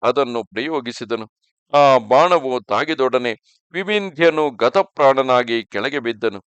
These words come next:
ವಿವಿಂಧ್ಯನು ಕೊಲ್ಲಲ್ಪಟ್ಟುದನ್ನು, ಸೇನೆಯು ಚದುರುವುದನ್ನು ನೋಡಿ, ಸಾಲ್ವನು ಕಾಮಗಮನವುಳ್ಳ ಸೌಭದೊಡನೆ ತಿರುಗಿ ಸಮೀಪಕ್ಕೆ ಬಂದನು. ಆಕಾಶಚಾರಿಯಾದ ಆ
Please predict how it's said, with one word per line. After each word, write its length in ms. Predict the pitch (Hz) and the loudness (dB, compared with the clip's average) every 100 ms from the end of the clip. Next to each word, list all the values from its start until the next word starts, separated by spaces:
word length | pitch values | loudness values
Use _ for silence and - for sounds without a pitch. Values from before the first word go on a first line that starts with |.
| _ _ _ _ | _ _ _ _
ವಿವಿಂಧ್ಯನು 680 | 175 196 190 180 165 160 151 | -8 -4 -4 -2 -2 0 -2
ಕೊಲ್ಲಲ್ಪಟ್ಟುದನ್ನು, 1200 | - 139 180 190 151 156 131 156 139 135 131 117 110 _ _ _ | -2 -2 2 0 0 -4 -4 -2 0 -2 -4 -8 -12 _ _ _
ಸೇನೆಯು 540 | - 208 214 196 170 147 | 2 4 4 0 0 -2
ಚದುರುವುದನ್ನು 880 | - 135 185 185 151 147 139 135 127 | -2 0 0 0 2 0 0 -2 -2
ನೋಡಿ, 360 | 127 139 127 - _ _ - | -2 -2 -4 -10 _ _ 0
ಸಾಲ್ವನು 600 | 156 196 190 175 151 131 _ | 4 4 4 0 0 -2 _
ಕಾಮಗಮನವುಳ್ಳ 1040 | 131 160 202 180 127 135 156 147 143 135 | 2 4 4 2 4 2 2 2 2 0
ಸೌಭದೊಡನೆ 880 | 120 - 127 160 160 160 139 127 120 | 0 0 -2 0 0 2 0 -2 -4
ತಿರುಗಿ 580 | 107 _ 151 202 139 127 - _ - | -6 _ -8 -8 -6 -10 -10 _ -8
ಸಮೀಪಕ್ಕೆ 540 | 127 180 151 127 - | -6 -6 -6 -6 -4
ಬಂದನು. 440 | 113 120 117 110 104 _ _ _ _ _ - | -4 -4 -4 -8 -10 _ _ _ _ _ 2
ಆಕಾಶಚಾರಿಯಾದ 1160 | 175 175 175 170 151 160 160 151 156 151 143 | 4 6 6 6 4 0 6 6 6 6 6
ಆ 340 | 135 - 143 | 6 6 6